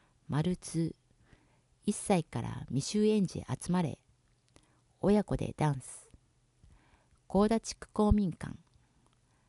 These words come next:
申し込み、十一月二十日月曜から、翼広場で受付。対象、一歳から終園前の親子。外部講師は、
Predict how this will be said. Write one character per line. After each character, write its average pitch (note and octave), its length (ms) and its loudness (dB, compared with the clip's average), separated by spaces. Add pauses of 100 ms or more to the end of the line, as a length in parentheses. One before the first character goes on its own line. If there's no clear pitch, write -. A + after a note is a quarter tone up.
(300)
申 E3 180 2
し - 100 -6
込 E3 140 -2
み、 D#3+ 300 -2 (300)
十 D#3+ 180 2
一 G3 220 2
月 G3 240 0
二 F#3 140 2
十 - 140 -20
日 D#3 280 -4
月 D3+ 300 -4
曜 A3 160 4
か B2+ 160 -8
ら、 - 200 -10 (960)
翼 - 400 2
広 G#3+ 260 0
場 - 80 -2
で B2 160 -2
受 B2 160 -4
付。 - 440 -8 (960)
対 D#3+ 180 0
象、 D#3 460 -4 (260)
一 G3 100 -2
歳 E3+ 240 0
か B2 200 -4
ら B2 160 -4
終 G3+ 320 0
園 G#3+ 180 2
前 G#3+ 180 2
の D3+ 140 0
親 B2 220 -2
子。 - 220 -12 (960)
外 E3+ 180 2
部 - 140 -2
講 A3 240 2
師 - 180 -8
は、 - 260 -8